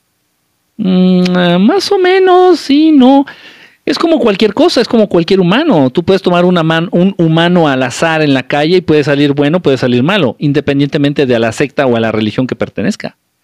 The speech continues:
o a la logia en la que esté acudiendo. ¿Sí me explico? Este, se los he dicho, este, este, este cómico muy famoso, Cantinflas, era masón, de alto grado,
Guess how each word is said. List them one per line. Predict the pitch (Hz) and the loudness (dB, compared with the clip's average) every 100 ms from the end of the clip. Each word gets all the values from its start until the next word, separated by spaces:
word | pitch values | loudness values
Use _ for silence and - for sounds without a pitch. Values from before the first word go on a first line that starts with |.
| _ _ | _ _
o | - | -4
a | 127 | -2
la | 127 | 0
logia | 131 147 151 143 127 | 2 2 2 -2 -2
en | 117 | -2
la | 113 | -4
que | 117 | -6
esté | - 131 | -4 -6
acudiendo. | - 117 143 240 131 117 _ _ _ _ _ _ _ _ _ _ _ _ _ _ _ _ _ _ _ _ _ _ | -2 -2 0 0 -2 -4 _ _ _ _ _ _ _ _ _ _ _ _ _ _ _ _ _ _ _ _ _ _
¿Sí | - 202 | -6 -2
me | |
explico? | 247 - 156 196 262 - - - _ _ - | 0 0 0 0 -2 -8 -20 -20 _ _ -4
Este, | 135 - 139 127 123 120 | -4 0 0 2 2 0
se | 120 143 | 0 0
los | 139 | 0
he | 151 | 0
dicho, | 156 196 175 139 135 | -2 -2 0 2 0
este, | - - 151 135 117 113 110 - 117 | -2 -4 -2 0 -2 -2 -4 -8 -18
este, | - 147 135 | -10 -6 -6
este | 139 151 | -4 -4
cómico | - 160 160 - 123 | -2 0 0 0 0
muy | 131 | 0
famoso, | 147 139 135 - | 0 -2 -2 -2
Cantinflas, | - 113 131 147 208 202 | -4 -4 -2 -2 -2 -2
era | 190 170 | -2 -2
masón, | 120 - 208 185 - _ _ _ | -4 -4 -4 -4 -8 _ _ _
de | 131 139 | -6 -4
alto | 143 - 117 | -2 -2 -2
grado, | 110 117 156 117 113 | -2 -2 -2 -2 -4